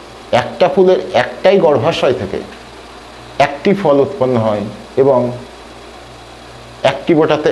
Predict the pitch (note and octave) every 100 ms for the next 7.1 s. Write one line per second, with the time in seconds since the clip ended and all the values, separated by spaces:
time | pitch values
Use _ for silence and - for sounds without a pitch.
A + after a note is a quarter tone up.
0 | - A#2+ - D#3 D#3 F3+ G#3 G3 A2 A#2+
1 | A2 A2 A2+ B2+ B2 A3+ D4+ - - -
2 | G#2+ - A#2+ G2+ G#2+ F#2 G#2 - C3 D#3
3 | E3+ - A#3 - D3 F3+ C#3+ C3+ G3+ C#3+
4 | - F#2+ - E2 - - - - - -
5 | E3 G#3+ F#3+ G3 F#3+ - C3 B2+ C#3 C3+
6 | C3+ B2 A#2+ G#2+ - - - - D3+ E3+
7 | F#3